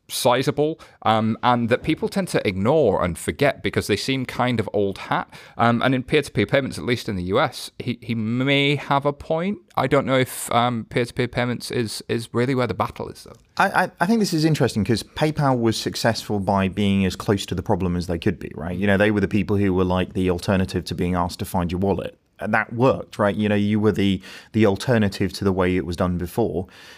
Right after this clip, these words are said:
Speaker 2: You know, arguably, what's gonna happen with the, the sort of, um, Apple Payments elements and everything that will be integrated with Messenger is that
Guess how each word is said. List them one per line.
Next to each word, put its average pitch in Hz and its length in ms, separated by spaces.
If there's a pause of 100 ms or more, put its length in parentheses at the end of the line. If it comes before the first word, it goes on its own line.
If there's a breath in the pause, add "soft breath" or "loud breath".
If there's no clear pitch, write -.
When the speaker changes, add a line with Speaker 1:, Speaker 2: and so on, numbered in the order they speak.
(120)
Speaker 2:
You 107 80
know, 104 180
arguably, 123 720 (380)
what's 110 440
gonna 110 160
happen 110 280
with 98 200
the, 92 240
the 101 80
sort 98 160
of, 92 340
um, 90 400
Apple 98 240
Payments 92 560
elements 90 520
and 92 80
everything 92 240
that - 80
will 85 60
be 92 120
integrated 87 480
with 85 140
Messenger 92 500
is 87 120
that 98 240